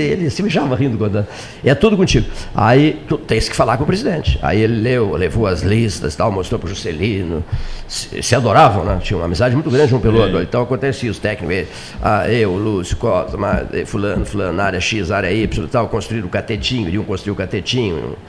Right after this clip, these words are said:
Speaker 1: um, um, um
Speaker 2: Palacinho,
Speaker 1: palacinho
Speaker 2: né?
Speaker 1: de madeira. Tá lá até hoje. Bom.
Speaker 2: Tá lá até hoje.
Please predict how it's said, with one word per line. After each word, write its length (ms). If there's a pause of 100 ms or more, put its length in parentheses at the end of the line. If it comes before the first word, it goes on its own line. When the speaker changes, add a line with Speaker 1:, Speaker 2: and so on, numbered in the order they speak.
(180)
Speaker 1:
um, 60
um, 800
um 40
Speaker 2:
Palacinho, 420
Speaker 1:
palacinho 380
Speaker 2:
né? 80
Speaker 1:
de 20
madeira. 560
Tá 80
lá 100
até 140
hoje. 400
Bom. 120
Speaker 2:
Tá 160
lá 100
até 160
hoje. 240